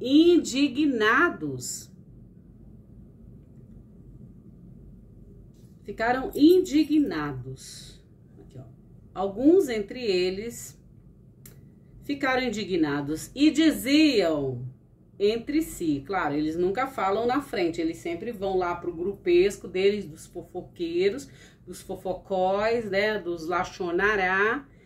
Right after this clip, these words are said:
Eles sempre têm uns grupinhos de todo. Agora tem,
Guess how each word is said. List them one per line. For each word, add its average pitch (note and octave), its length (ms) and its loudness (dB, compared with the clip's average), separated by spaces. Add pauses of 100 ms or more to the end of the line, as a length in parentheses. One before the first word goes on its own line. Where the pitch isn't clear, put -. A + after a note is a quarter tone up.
(160)
Eles F3 220 -12
sempre D4 360 -4
têm B3+ 220 -8
uns B3 180 -8
grupinhos F3 800 -4
de G#3 140 -14
todo. G4+ 340 -10
Agora C#4 400 -2
tem, B3 380 -6